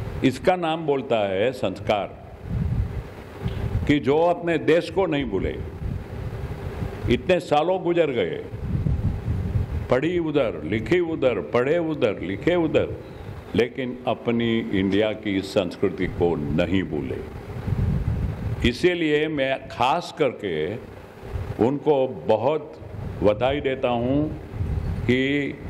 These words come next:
ये लोगों ने ये देश में,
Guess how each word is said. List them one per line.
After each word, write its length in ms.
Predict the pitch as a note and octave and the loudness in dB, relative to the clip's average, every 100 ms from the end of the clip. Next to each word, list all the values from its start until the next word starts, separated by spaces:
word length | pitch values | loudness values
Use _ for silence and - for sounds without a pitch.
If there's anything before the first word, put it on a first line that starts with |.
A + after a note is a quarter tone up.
| - - - - - - - - - A#2+ | -8 -8 -10 -12 -8 -6 -6 -6 0 4
ये 180 | C3+ | 4
लोगों 380 | D#3+ C#3+ C3+ C3+ | 4 0 2 2
ने 240 | C3 C3+ C3 | 4 2 0
ये 280 | A2 B2 | 4 4
देश 340 | B2+ A2 A#2 A2+ | 4 2 0 0
में, 480 | B2+ B2+ B2 B2 | 0 0 -2 -4